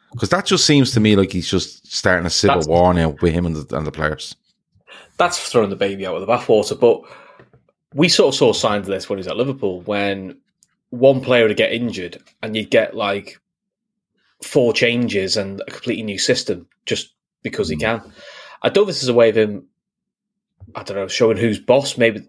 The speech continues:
Speaker 2: look, maybe there is a couple players in the, in the club got, who have got too comfortable
Speaker 1: Yeah.
Speaker 2: with how,
Speaker 1: Now,
Speaker 2: how things
Speaker 1: I
Speaker 2: have
Speaker 1: will,
Speaker 2: gone,
Speaker 1: I will
Speaker 2: or worn
Speaker 1: say
Speaker 2: out.
Speaker 1: that in the chat, the talk around Tielemans,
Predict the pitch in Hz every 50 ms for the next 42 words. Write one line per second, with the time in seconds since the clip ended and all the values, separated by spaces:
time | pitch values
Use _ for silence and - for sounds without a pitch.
0 | _ - - 76 - 95 175 - - - 123 120 117 117 107 117 110 107 - -
1 | 123 - - - 117 107 107 104 98 104 107 104 101 - _ _ - 127 113 107
2 | 120 113 104 - - - - - 110 107 95 - - 95 95 95 - - _ _
3 | _ _ _ _ _ _ _ _ _ _ _ - - - 143 135 135 - 143 143
4 | 135 - 160 151 185 185 - _ _ _ _ _ - _ _ _ - 90 87 104
5 | 123 104 95 113 110 - 123 131 127 123 117 101 117 123 120 127 131 - - -
6 | 127 120 151 160 - 113 120 117 117 - - 131 120 107 - - - - - -
7 | _ - 127 131 135 127 123 - - 127 117 104 - - 92 - - 113 117 110
8 | - 107 101 98 92 - - 110 120 120 113 104 90 85 82 -